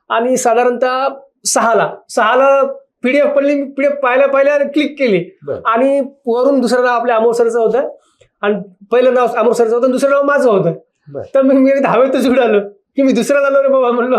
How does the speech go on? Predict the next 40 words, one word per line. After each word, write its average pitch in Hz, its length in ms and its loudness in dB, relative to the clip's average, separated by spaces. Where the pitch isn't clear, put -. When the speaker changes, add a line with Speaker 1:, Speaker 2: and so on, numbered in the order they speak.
Speaker 1:
माझ्या 233 200 0
मित्रांना. 240 480 0
<laughs> - 1080 -6
सगळा 277 200 2
मग 285 200 0
चिल्लीच 294 240 0
चालू 277 240 0
झाला 220 160 2
रूमवर. 214 320 2
Speaker 2:
हम्म. - 400 -14
Speaker 1:
मग 220 160 0
पहिला 254 300 2
कॉल 254 160 0
मी 262 80 4
माझ्या 240 200 2
भावाला 180 300 0
केला, 147 220 -6
Speaker 2:
बरं. 110 140 -18
Speaker 1:
कारण 226 260 2
बॅकबोन 233 600 0
सपोर्ट 220 400 -2
माझा 208 220 0
भाऊच 180 320 -2
होता, 165 180 -6
सर्व 226 220 0
त्याच्यासाठीच 220 600 -2
होतं, 208 180 0
म्हणून 214 380 -2
पहिला 214 340 -2
फोन 208 160 -2
मी 180 80 -2
त्यालाच 180 300 -4
केला. - 200 -14
Speaker 2:
मग 131 120 -14
गावाकडे 135 400 0
गेले 131 140 0
असता? - 220 -6
Speaker 1:
हां, 180 420 -4
गावाकडे 190 360 -2
गेलो. 185 240 -4